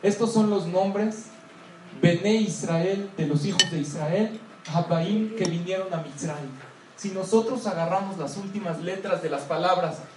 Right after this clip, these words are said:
"Be'ele Shemot", "Bene Israel", "Habaim",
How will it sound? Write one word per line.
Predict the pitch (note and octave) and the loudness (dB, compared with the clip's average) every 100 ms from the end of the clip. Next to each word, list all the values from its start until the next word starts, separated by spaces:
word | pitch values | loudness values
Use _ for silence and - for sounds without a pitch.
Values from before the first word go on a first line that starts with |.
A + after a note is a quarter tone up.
| - - | -14 -4
"Be'ele | F3+ - G#3 G#3 F3 | -2 0 0 0 -2
Shemot", | D#3 F3+ F3 F#3+ F#3 - - - - D#3+ | -4 -2 0 0 0 -2 -14 -18 -8 -2
"Bene | F3 F#3+ G3+ E3+ - - | 0 2 0 -2 -6 -12
Israel", | D#3+ - E3 F3 F3+ D#3+ | -10 0 2 2 0 -4
"Habaim", | D#3+ D#3 D3+ C#3+ | -4 -4 -4 -6